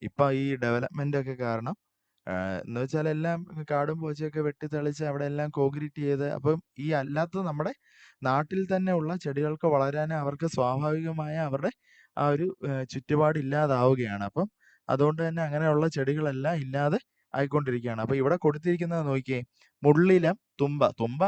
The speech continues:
അത്യാവശ്യം എല്ലാവർക്കും അറിയായിരിക്കും അല്ലേ? എല്ലാ, ആ, എല്ലാവർക്കും അറിയത്തില്ലെങ്കിലും കുറച്ച് പേർക്കെങ്കിലും അത് കണ്ടിട്ടുണ്ടായിരിക്കും. ഈ ചെടി റോഡ് സൈഡിലൊക്കെ നിൽക്കുന്നുണ്ടായിരിക്കും അല്ലേ? ഈ തുമ്പ ഭയങ്കര ഔഷധ ഗുണമുള്ള ഒരു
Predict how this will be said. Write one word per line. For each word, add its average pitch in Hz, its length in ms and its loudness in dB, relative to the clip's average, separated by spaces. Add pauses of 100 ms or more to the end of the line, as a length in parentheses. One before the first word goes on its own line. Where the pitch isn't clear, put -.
(680)
അത്യാവശ്യം 190 560 -2
എല്ലാവർക്കും 190 400 2
അറിയായിരിക്കും 175 480 0
അല്ലേ? 139 200 0 (400)
എല്ലാ, 120 280 -6 (120)
ആ, 135 120 -8
എല്ലാവർക്കും 131 440 -2
അറിയത്തില്ലെങ്കിലും 185 720 -4 (120)
കുറച്ച് 117 320 -6
പേർക്കെങ്കിലും 175 520 -2
അത് 170 140 -4
കണ്ടിട്ടുണ്ടായിരിക്കും. 127 760 0
ഈ 117 120 0
ചെടി 117 300 -2 (340)
റോഡ് 123 240 10
സൈഡിലൊക്കെ 143 440 0
നിൽക്കുന്നുണ്ടായിരിക്കും 120 720 -4
അല്ലേ? 156 160 2 (1000)
ഈ 117 60 -4
തുമ്പ 113 340 2
ഭയങ്കര 131 400 -2 (520)
ഔഷധ 127 360 6
ഗുണമുള്ള 156 440 4
ഒരു 139 200 2